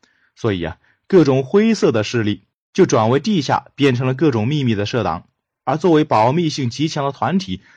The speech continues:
他们互相之间也是有着自己的暗语的。例如，在清代，我们所熟知的天地会啊，它有个暗语，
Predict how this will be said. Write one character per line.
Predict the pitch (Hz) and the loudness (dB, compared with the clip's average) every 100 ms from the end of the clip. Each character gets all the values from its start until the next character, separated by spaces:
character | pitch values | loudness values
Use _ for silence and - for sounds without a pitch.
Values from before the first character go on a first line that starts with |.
| _ | _
他 | 127 | -4
们 | 110 | -2
互 | - 113 | -2 -4
相 | 98 | -4
之 | 101 | -8
间 | 104 107 - _ | -6 -8 -8 _
也 | 123 120 | -2 0
是 | 123 180 | 2 2
有 | 135 110 | 2 2
着 | 120 | 0
自 | 104 156 131 | -4 -2 -2
己 | 110 | -2
的 | 107 | -4
暗 | - 156 127 | -2 -2 -2
语 | 104 | -2
的。 | 113 - _ _ _ _ _ _ - | -4 -6 _ _ _ _ _ _ -10
例 | 113 | -4
如， | 104 90 - _ _ _ | -2 -2 -6 _ _ _
在 | 147 131 | 0 0
清 | 117 - 196 | 0 0 2
代， | 190 123 - _ _ _ | 2 -2 -6 _ _ _
我 | 131 135 | 0 0
们 | 151 175 190 | 0 0 0
所 | 185 123 120 | 2 2 2
熟 | - 123 | 0 -2
知 | 147 170 | 0 0
的 | 147 - | 0 -4
天 | - 175 202 | -4 2 2
地 | 170 | 2
会 | 226 - - | 2 0 -2
啊， | - 95 - _ _ | -8 -8 -10 _ _
它 | - 135 | 0 0
有 | 110 | 2
个 | 110 | 0
暗 | 127 110 | 0 0
语， | 95 - | -4 -8